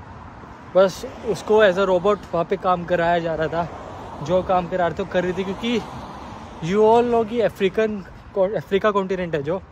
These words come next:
वो काफ़ी ज़्यादा ना इन चीज़ों में पिछड़ा हुआ है। And उन लोगों को पैसों की बहुत ज़्यादा ज़रूरत होती है, हमसे भी ज़्यादा। जितना हम घिसे होते हैं वो हमसे ज़्यादा hard work करते हैं कई चीज़ों में। For example,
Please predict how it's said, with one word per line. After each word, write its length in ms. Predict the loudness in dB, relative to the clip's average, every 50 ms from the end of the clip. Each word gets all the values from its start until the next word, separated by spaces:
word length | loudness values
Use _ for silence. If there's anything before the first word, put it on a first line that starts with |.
| -20 -20 -20 -20 -20 -20 -20 -20 -20 -20 -14 -4 -4
वो 80 | -4
काफ़ी 320 | -2 0 -2 -2 -2 -2 0
ज़्यादा 220 | 0 0 0 0
ना 60 | -2
इन 100 | -2 -4
चीज़ों 220 | -4 -4 -2 -2 -2
में 120 | -4 0
पिछड़ा 340 | -2 -2 -2 -2 -2 2 4
हुआ 260 | 4 4 2 -2 -6
है। 100 | -8 -10 -14 -16 -18 -18 -20 -20 -20 -20 -20 -20 -20 -20 -20 -20 -20 -20 -20 -16 -6 -6
And 100 | -4 -2
उन 180 | 0 0 0 0
लोगों 220 | 2 0 0 0
को 180 | 0 -2 -2 -2
पैसों 360 | 2 2 2 2 2 -2 -4
की 120 | -4 -4
बहुत 300 | -6 -4 0 0 0 2
ज़्यादा 240 | 4 2 2 4 2
ज़रूरत 280 | 0 0 0 0 0 -2
होती 140 | -2 -4 -4
है, 60 | -2
हमसे 440 | -2 -2 -4 -4 -4 -2 0 0 0
भी 160 | 0 -2 -2
ज़्यादा। 400 | 0 -2 -2 -2 -2 -6 -8 -10 -12 -18 -18 -18 -18 -18 -18 -20 -16 -8 -8
जितना 260 | -8 -2 0 0 0
हम 300 | 0 0 -2 -2 0 -2
घिसे 260 | -2 -2 0 0 2
होते 300 | 2 2 2 4 2 2
हैं 120 | 2 2 -2 -10 -16 -16 -16 -16 -16 -16 -16 -14 -14 -14 -14 -14 -14 -14 -14 -14 -14 -14 -12 -12 -12 -12 -12 -12 -14 -14 -6 0
वो 80 | 2 4
हमसे 260 | 4 4 2 2 2
ज़्यादा 260 | 4 4 6 6 6
hard 220 | 6 6 2 2 2
work 160 | 0 -2 -2
करते 320 | 0 -2 -2 -2 0 0
हैं 320 | 0 0 0 -4 -8 -8 -4
कई 120 | -4 -4 -2
चीज़ों 300 | -4 -6 -6 -6 -6 -6
में। 100 | -6 -6
For 220 | -2 -2 -2 0
example, 420 | 0 -4 -4 -6 -2 -2 -2 -2